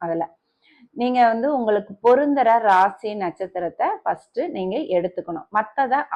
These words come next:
அவாய்ட் பண்ணிடுவீங்க. நீங்க எல்லா ஜாதகத்தையும் எடுத்துட்டு போய் ஜோதிடர்கிட்ட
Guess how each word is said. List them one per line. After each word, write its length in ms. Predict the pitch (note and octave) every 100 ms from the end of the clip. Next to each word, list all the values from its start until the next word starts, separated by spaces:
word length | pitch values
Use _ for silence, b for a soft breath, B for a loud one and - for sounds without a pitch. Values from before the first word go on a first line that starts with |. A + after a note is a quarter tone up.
| F3+
அவாய்ட் 340 | G3 A3+ A3 F3
பண்ணிடுவீங்க. 480 | E3 E3 D#3+ C#3+ - _ _ _ _ _
நீங்க 220 | A3 A3+ G#3 F#3+
எல்லா 240 | F3+ G#3+ A3+ A#3+
ஜாதகத்தையும் 580 | A3+ G#3+ G#3+ G#3 A3 G#3
எடுத்துட்டு 300 | F#3+ G3 G3 -
போய் 240 | F3+ F#3+ F3+ b b b -
ஜோதிடர்கிட்ட 760 | G3+ G#3 G#3 G3+ F#3 F#3 -